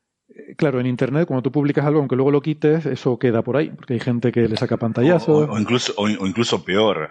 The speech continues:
Speaker 2: ¿no? El hecho de, de quitarlo lo hace como más, eh, más, eh, atractivo a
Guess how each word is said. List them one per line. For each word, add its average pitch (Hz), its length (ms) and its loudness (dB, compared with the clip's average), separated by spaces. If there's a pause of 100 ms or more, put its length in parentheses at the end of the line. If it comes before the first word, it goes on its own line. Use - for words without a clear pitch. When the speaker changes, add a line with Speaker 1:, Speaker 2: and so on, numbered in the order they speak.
(140)
Speaker 2:
¿no? 101 200 -2
El 87 140 -6
hecho 92 240 -2
de, 85 300 0
de 82 120 -6
quitarlo 98 600 -2 (260)
lo 82 160 -8
hace 87 240 -6
como 82 200 -16
más, 82 340 -6
eh, 73 460 -12 (800)
más, 90 300 0
eh, 82 280 2
atractivo 85 680 -2
a 76 220 -6